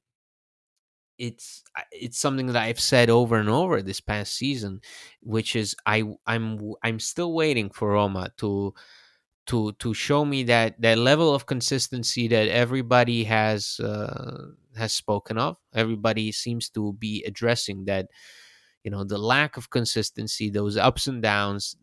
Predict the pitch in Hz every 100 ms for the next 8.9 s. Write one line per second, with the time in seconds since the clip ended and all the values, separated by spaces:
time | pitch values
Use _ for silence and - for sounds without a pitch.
0 | - - 110 - - _ - - 123 113
1 | 123 110 104 101 98 104 - - 117 110
2 | 113 - 101 104 107 107 - - - _
3 | - 101 98 - _ 104 98 95 92 90
4 | 90 - - - 101 95 95 98 101 120
5 | 113 98 85 _ _ _ _ _ _ 120
6 | - 135 113 - - 139 - 107 110 135
7 | 160 - - - 123 123 - 113 - 110
8 | 101 - 104 107 - 123 135 170